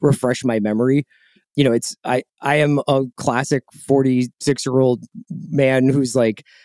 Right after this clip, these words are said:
I can remember the starting five for, like, a nineteen eighty-eight Syracuse basketball team, but can't remember who's in True Detective this season. But, like, so I have to, like, refresh my memory about stuff like that.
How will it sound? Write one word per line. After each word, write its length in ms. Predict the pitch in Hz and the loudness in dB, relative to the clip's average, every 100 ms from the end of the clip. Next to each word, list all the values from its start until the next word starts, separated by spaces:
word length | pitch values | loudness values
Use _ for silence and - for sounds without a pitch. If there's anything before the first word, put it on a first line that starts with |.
| _ - | _ -2
I 100 | 135 | 0
can 140 | 160 | 2
remember 400 | 151 139 135 139 | 2 2 2 2
the 100 | 127 | 0
starting 480 | 127 - 135 123 127 | -2 -2 0 2 0
five 400 | - 117 117 135 | 0 0 2 0
for, 160 | - 123 | 0 0
like, 180 | 120 120 | 2 2
a 60 | |
nineteen 480 | 113 107 117 - 123 | 2 2 2 2 2
eighty-eight 480 | 113 123 117 110 - | 2 2 2 2 0
Syracuse 560 | - 107 110 147 139 | -2 0 2 2 2
basketball 540 | - 110 127 - 151 151 | 0 -2 0 0 0 0
team, 240 | 151 151 | 2 2
but 140 | 131 - | 0 -2
can't 220 | 123 - | -4 0
remember 400 | 123 113 117 110 | 2 2 2 2
who's 160 | 117 110 | 2 2
in 120 | 107 | 0
True 160 | 120 | 0
Detective 460 | 110 104 107 - 127 | -2 -2 -2 -2 0
this 160 | 139 - | 0 0
season. 380 | 156 143 160 - - - 160 - | 0 2 2 0 -10 -14 -8 -2
But, 320 | 165 147 131 - | 0 0 -2 -2
like, 300 | 180 156 147 143 | 0 0 2 0
so 160 | 175 | 2
I 60 | 151 | 2
have 180 | 180 180 | 0 0
to, 80 | |
like, 160 | 160 131 | 0 0
refresh 340 | 139 147 135 | -2 -2 0
my 100 | 135 | 0
memory 280 | 123 123 120 | 2 2 0
about 180 | 117 113 | 0 -2
stuff 240 | - 120 | -4 -6
like 140 | 117 107 | -6 -4
that. 320 | 113 117 | -2 -2